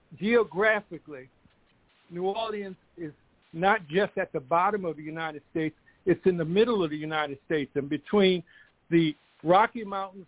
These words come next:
and the Appalachian Mountains, all the major rivers drain into the Mississippi River. So if you're in Colorado and you throw a stick in the wa-, water, or if you're in Indiana and you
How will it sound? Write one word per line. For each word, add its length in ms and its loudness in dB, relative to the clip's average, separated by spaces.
and 120 -18
the 120 -16
Appalachian 720 -8
Mountains, 480 -12
all 320 6
the 120 -6
major 540 -8
rivers 460 -4
drain 560 -4
into 280 -6
the 80 -2
Mississippi 720 -2
River. 320 -8
So 140 6
if 100 -2
you're 160 2
in 60 -2
Colorado 760 2
and 100 -12
you 140 -18
throw 220 -2
a 140 -8
stick 220 -4
in 100 -6
the 100 -8
wa-, 260 -4
water, 440 2
or 160 0
if 100 -8
you're 160 0
in 100 -2
Indiana 600 2
and 100 -6
you 80 -6